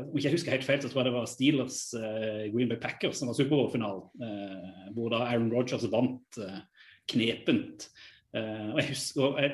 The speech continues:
liksom, jeg husker bare tilbake der at det var, liksom, det var øl og bacon som var veldig, veldig, veldig viktig i begynnelsen. Og så var det også viktig med øl og bacon videre, men til slutt så var det liksom, jeg ble jo sittende oppe til langt på natt der, eh, for å liksom se denne her kampen, og begynte å skjønne det og syntes det var sykt fascinerende. Og siden der så har liksom sånn steg for steg,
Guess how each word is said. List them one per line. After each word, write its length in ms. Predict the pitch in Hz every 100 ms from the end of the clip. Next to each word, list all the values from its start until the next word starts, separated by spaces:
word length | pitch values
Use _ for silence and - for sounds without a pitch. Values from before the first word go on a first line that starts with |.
| -
liksom, 200 | 143 147
jeg 100 | 139
husker 200 | 127 165
bare 120 | 143
tilbake 320 | 120 113 113 131
der 120 | 127
at 140 | - 123
det 80 | 120
var, 140 | 135
liksom, 140 | 143 127
det 80 |
var 80 | 135
øl 140 | 131 139
og 60 |
bacon 300 | 127 135 113
som 120 | 104 107
var 60 | 113
veldig, 220 | 110 135 139 - 120 123
veldig, 240 | 113 - 165
veldig 140 | 123 123
viktig 260 | - -
i 60 | 139
begynnelsen. 440 | 117 143 202 233 233 - - _ _ - -
Og 120 | 143
så 100 | 160
var 120 | 135
det 100 | 135 127
også 120 | 180
viktig 240 | - -
med 100 | 127
øl 80 | 123
og 40 | 117
bacon 300 | 117 127 117
videre, 240 | 123 160 143
men 180 | 151 143
til 80 | 151
slutt 160 | 160 196
så 40 |
var 80 | 175
det 100 | 127
liksom, 120 | 139 - -
jeg 80 | 139
ble 80 | 139
jo 80 |
sittende 360 | 113 - 135 -
oppe 300 | - _ - 226
til 100 | 131
langt 200 | 117 -
på 100 | 110
natt 200 | 110 - -
der, 140 | - - -
eh, 160 | 127 110
for 120 | - 123
å 40 |
liksom 140 | 113 107
se 140 | 151
denne 160 | 226 175
her 160 | 104 104
kampen, 280 | 110 - 117
og 80 | 117
begynte 200 | 131 127
å 40 |
skjønne 240 | 123 110 139
det 80 |
og 40 | 127
syntes 160 | 123
det 80 | 120
var 80 | 104
sykt 280 | - 120 117
fascinerende. 680 | 110 135 190 95 - - - - - - 131
Og 80 |
siden 280 | 127 151 175
der 120 | 175
så 80 | 185
har 80 | 151
liksom 160 | 160 156
sånn 160 | 139
steg 320 | - 147 160
for 120 | - -
steg, 320 | 170 226